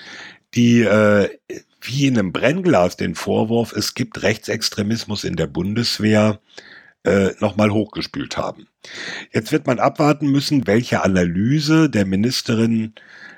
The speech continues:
äh, Anfang kommender Woche vorgelegt wird, welche Schlüsse sie daraus zieht.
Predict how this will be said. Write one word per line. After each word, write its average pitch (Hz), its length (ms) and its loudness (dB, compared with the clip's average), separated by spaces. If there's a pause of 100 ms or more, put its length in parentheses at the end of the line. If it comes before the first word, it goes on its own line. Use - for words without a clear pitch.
(160)
äh, 101 200 4
Anfang 117 440 -2
kommender 98 360 -2
Woche 90 200 -4
vorgelegt 120 640 -2
wird, 139 220 0
welche 90 260 -2
Schlüsse - 440 0
sie 123 180 -6
daraus 127 480 0
zieht. 151 480 0